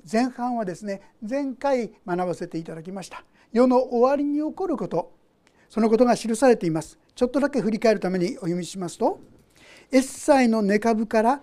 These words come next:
新芽が生え、その根から若枝が出て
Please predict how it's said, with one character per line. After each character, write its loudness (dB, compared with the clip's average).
新 2
芽 4
が 2
生 2
え、 0
そ 2
の 6
根 4
か -4
ら 0
若 4
枝 0
が -2
出 -2
て 0